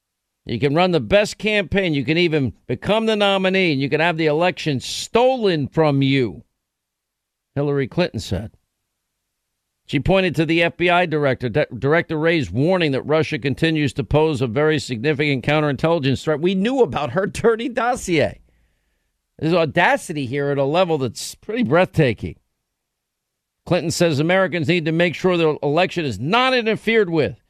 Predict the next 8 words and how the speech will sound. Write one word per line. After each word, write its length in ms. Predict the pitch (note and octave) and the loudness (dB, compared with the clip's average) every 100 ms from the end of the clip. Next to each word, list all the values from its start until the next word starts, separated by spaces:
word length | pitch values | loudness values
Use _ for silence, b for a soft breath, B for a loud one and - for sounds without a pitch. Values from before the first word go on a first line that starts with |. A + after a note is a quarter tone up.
| _ _ _ _ _ _ _ _ _ _ - | _ _ _ _ _ _ _ _ _ _ -4
in 160 | D3 D#3 | 0 2
that 200 | D3+ - | 0 -2
sweeping, 640 | - - A3+ - G3+ F#3 | -10 -4 -2 2 2 2
systemic 840 | - B2+ - - - G#3+ G3+ F#3+ D#3+ | -2 -6 -4 -6 0 2 2 0 2
way 320 | F3+ F3+ E3 | 2 4 2
that 160 | D3 | 0
Mueller 440 | A#2 A2 G3+ G#3 F#3 | -2 2 2 4 0
found 560 | - D#3 C#3+ C#3 A#2 | 0 2 2 2 -2